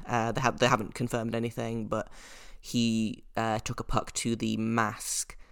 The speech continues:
yesterday in practice, and then today he has been put on the upper body. Uh, he's put, put on I R with an upper body injury, so that's, that's not great. Uh, hopefully he's doing okay, uh, and he will be back soon, because,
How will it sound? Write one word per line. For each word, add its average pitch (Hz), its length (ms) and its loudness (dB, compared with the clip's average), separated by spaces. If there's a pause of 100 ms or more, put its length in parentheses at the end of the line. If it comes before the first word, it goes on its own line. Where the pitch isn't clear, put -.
(200)
yesterday 110 540 -2
in 110 80 0
practice, 113 540 0
and 113 160 0
then 104 100 -2
today 107 320 0
he 98 200 -6
has - 100 -2
been - 160 -4
put - 180 -2
on 110 80 -4
the 104 220 -4 (100)
upper - 180 -4
body. 110 460 -2 (540)
Uh, 120 80 2
he's - 100 2
put, 120 220 0
put - 120 4
on 117 120 6
I 113 180 6
R 110 200 4
with 110 160 -2
an 110 60 -2
upper - 140 -6
body 120 260 4
injury, 120 500 0
so 107 680 0
that's, - 320 -2
that's - 220 -8
not - 120 -8
great. 120 400 2 (120)
Uh, 110 200 0
hopefully 110 360 2
he's 110 280 -2
doing 110 240 0
okay, 117 560 -2 (100)
uh, 110 260 -2 (720)
and 107 160 -4
he 117 100 -4
will 113 80 0
be 110 100 -4
back - 520 -2 (640)
soon, 123 640 4
because, 104 600 0